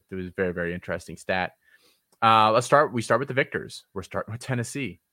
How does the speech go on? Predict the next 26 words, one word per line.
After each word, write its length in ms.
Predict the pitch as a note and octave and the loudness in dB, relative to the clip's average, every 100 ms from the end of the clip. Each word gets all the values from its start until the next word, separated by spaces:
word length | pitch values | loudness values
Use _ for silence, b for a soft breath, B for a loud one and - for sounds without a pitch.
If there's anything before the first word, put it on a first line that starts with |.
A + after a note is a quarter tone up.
| _ _ _ _ _ _ - | _ _ _ _ _ _ -10
Hendon 320 | G#2+ C3+ G3 | -2 2 2
Hooker 480 | C#3+ G#2 F#2+ F#2+ - _ _ _ _ _ _ | 2 0 0 -4 -8 _ _ _ _ _ _
had 180 | - G#2 | -2 -2
himself 360 | G2+ F#2+ G2 G2+ | -2 -2 -4 -4
a 60 | |
game 340 | F2+ F#2+ F2+ E2+ | -6 -8 -6 -10
here. 320 | E2+ D2 - | -12 -14 -14
Twenty-one 400 | - A#2 D3 D#3+ | -4 -2 0 -4
for 100 | - | -4
thirty 400 | - G2+ F#2 F#2 | -4 -2 -2 -4
for 140 | - F2+ | -8 -12
three 260 | _ G#2+ | _ -8
hundred 240 | A#2+ B2+ A#2+ | -6 -4 -6
eighty-five 380 | A#2 - A2+ | -8 -2 -2
yards, 380 | G2+ F2+ E2+ E2 | -2 -4 -4 -6
five 280 | - A2 A#2 | 2 4 4
touchdowns, 680 | - F2 - E2+ E2 F2 - - | 0 -6 -6 -8 -10 -14 -14 -2
one 160 | B2+ | 0
interception. 580 | B2+ A2 E2 - - D2+ _ _ _ _ _ _ _ _ | 0 -6 -6 -8 -12 -16 _ _ _ _ _ _ _ _
Um, 640 | E2+ E2+ E2+ E2+ D#2+ D#2 - _ _ _ _ _ _ _ _ | -8 -6 -6 -8 -12 -16 -18 _ _ _ _ _ _ _ _
ran 220 | G#2 A2+ | 0 0
for 100 | A2+ | 0
fifty-six 440 | G#2 G#2 - G2+ - | -6 -10 -8 -10 -4
yards 240 | F2+ F2+ | -4 -4
as 120 | F2 | -8
well. 300 | E2+ C#2+ D2 | -8 -8 -10